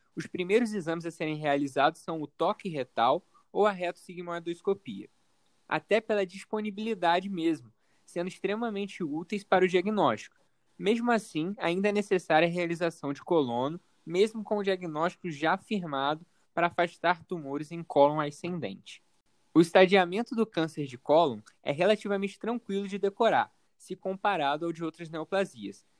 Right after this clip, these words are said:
Ele vai ser feito através da colonoscopia,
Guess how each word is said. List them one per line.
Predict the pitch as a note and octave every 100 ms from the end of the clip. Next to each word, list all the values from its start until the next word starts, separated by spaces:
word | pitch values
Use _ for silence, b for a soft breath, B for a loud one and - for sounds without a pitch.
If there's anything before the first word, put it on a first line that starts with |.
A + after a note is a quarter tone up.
| _ -
Ele | F3
vai | G#3
ser | A3 A3
feito | A3 G3 A3
através | A3 G#3+ E3+ D#3+
da | D#3+
colonoscopia, | - F3+ G3 G3 - E3 - C#3+ F3+